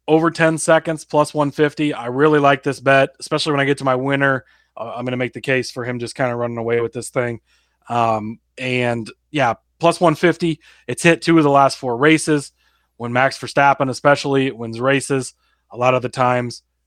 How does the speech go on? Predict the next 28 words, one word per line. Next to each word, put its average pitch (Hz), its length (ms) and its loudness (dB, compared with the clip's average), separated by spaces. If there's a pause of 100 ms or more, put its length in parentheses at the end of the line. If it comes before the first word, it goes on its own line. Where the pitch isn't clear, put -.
it 127 180 -2
is 120 300 0
by 117 340 0
quite 117 360 -4
a 110 40 -8
bit. 120 360 -2
He 123 140 -12
won 123 140 -2
by 120 80 -4
fifteen 131 380 -8
seconds 123 360 -6
at 113 60 -14
Mexico, 151 520 2 (520)
twenty-seven 147 600 2
seconds 135 420 -2
in 120 80 -14
Japan. 127 540 -4 (460)
Um, 107 560 -4
so, 113 460 -2 (200)
you 117 200 -16
know, 110 160 -8
he, 123 480 -4
when 123 180 -8
he 156 180 2
runs 156 280 4
away 143 280 4
with 143 220 0
it, 135 200 -2